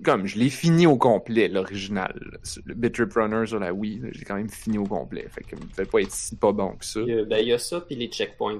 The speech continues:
Speaker 2: Ils ont mis plus de checkpoints dans le deux. Le premier, des fois, les tableaux étaient trop longs, puis tu recommençais au début, début du tableau, puis tu refaisais la même séquence que tu connaissais déjà jusqu'à arriver à ton bout de dur que t'étais encore pas capable.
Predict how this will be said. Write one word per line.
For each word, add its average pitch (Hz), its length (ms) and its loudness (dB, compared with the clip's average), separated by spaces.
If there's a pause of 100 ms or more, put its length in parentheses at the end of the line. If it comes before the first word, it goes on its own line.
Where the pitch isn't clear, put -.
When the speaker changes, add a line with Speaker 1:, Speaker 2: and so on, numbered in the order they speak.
Speaker 2:
Ils 113 80 -4
ont 110 60 -4
mis 117 140 -6
plus 147 340 -2
de 113 100 0
checkpoints 110 600 -6
dans 98 140 -2
le 98 80 -4
deux. 113 280 -2
Le 135 160 -2
premier, 110 400 -2
des 120 120 -6
fois, 135 180 -4
les 135 100 -4
tableaux 107 380 -2
étaient 90 200 -6
trop 135 300 2
longs, 117 260 2
puis - 140 -20
tu - 100 -10
recommençais 98 520 -4
au 117 140 0
début, 131 500 0
début 123 460 -2
du 120 160 -12
tableau, 107 460 0
puis 120 120 -14
tu - 120 -10
refaisais 120 500 -2
la 127 140 0
même 110 220 -4
séquence 110 460 -8
que - 80 -6
tu - 160 -10
connaissais 92 360 -6
déjà 101 380 0
jusqu'à 143 640 2
arriver 113 300 0
à 110 60 0
ton 113 200 -2
bout 104 160 0
de - 80 -10
dur 110 320 0
que 113 60 -12
t'étais - 280 -10
encore 110 480 -2
pas 101 100 -6
capable. - 440 -8